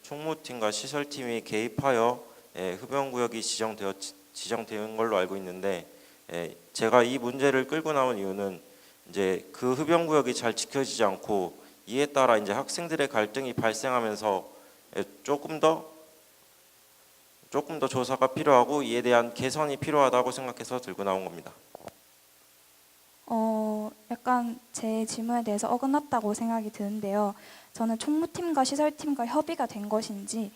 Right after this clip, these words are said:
Speaker 2: 여쭤보고 싶습니다.
Speaker 1: 네, 총무팀과 시설팀과 모두 합의가 된, 예, 사항입니다.
Speaker 2: 네, 알겠습니다. 그럼 네 번째 공약인 과학기술대학 학우들을 위한 이벤트,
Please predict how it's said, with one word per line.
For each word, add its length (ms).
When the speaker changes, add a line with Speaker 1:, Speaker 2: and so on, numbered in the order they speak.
Speaker 2:
여쭤보고 880
싶습니다. 500
Speaker 1:
네, 80
총무팀과 560
시설팀과 560
모두 300
합의가 420
된, 340
예, 320
사항입니다. 600
Speaker 2:
네, 240
알겠습니다. 640
그럼 220
네 140
번째 300
공약인 560
과학기술대학 1000
학우들을 480
위한 260
이벤트, 480